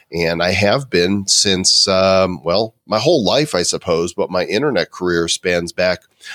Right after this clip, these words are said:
to nineteen ninety-five when I launched my first website. But my online world spans back to nineteen eighty when I bought my first computer forty years ago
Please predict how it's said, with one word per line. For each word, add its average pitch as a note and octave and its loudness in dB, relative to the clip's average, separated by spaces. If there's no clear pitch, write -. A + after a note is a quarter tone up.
to F2 0
nineteen G2 0
ninety-five F2 0
when D#2 -2
I D#2+ 2
launched E2+ -2
my E2 2
first - -4
website. E2 0
But F#2 -2
my F#2 0
online A2 0
world F2+ 0
spans F#2 -2
back G2 -2
to F#2 -4
nineteen G2 -2
eighty G#2 -4
when F#2 -4
I F2 0
bought F#2 0
my F#2 -2
first - -2
computer F2+ 0
forty F#2 0
years A2 2
ago D#2+ 0